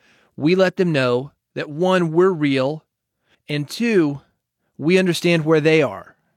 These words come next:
Throughout this series, I've talked about rapport and connection. You're trying to build that. And that's one of the reasons that you want to answer this question.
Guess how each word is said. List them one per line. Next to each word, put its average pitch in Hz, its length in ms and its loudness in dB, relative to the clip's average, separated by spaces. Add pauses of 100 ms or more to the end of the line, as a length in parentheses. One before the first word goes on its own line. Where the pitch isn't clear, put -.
(460)
Throughout 165 260 2
this 156 140 -6
series, 151 280 0
I've 143 120 -2
talked 143 220 -4
about 131 200 -2
rapport 135 460 -2
and 123 120 -6
connection. 127 560 -8 (400)
You're 156 120 0
trying 190 320 2
to 165 80 2
build 160 300 0
that. 87 280 -12 (480)
And 127 100 -6
that's 156 160 0
one 156 200 0
of 131 80 -4
the 135 80 -4
reasons 135 320 0
that 123 160 -6
you 131 80 -2
want 123 160 -2
to 120 40 -4
answer 123 240 -2
this 117 180 -4
question. 113 500 -4